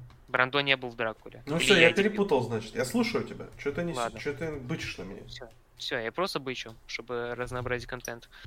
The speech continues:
Speaker 1: А, а Скорсезе в семидесятых и до наших дней с-, относительно стабильно плюс-минус делал все.
Speaker 2: Мне добавить нечего. Вот.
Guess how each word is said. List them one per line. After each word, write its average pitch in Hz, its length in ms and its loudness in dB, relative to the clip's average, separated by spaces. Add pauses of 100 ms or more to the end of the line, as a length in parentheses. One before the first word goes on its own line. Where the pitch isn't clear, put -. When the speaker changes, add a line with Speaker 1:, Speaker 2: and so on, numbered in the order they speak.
(260)
Speaker 1:
А, 127 420 4
а 131 100 4
Скорсезе 151 680 4
в 117 580 -2
семидесятых 127 720 0
и 131 40 2
до 120 100 0
наших 120 340 0
дней 123 360 0
с-, - 180 -10
относительно 120 540 -2
стабильно 113 460 -4
плюс-минус 107 560 -14
делал 101 400 -10
все. 101 320 -8 (2750)
Speaker 2:
Мне 117 260 2
добавить 110 400 4
нечего. 98 300 -10 (120)
Вот. 98 280 -6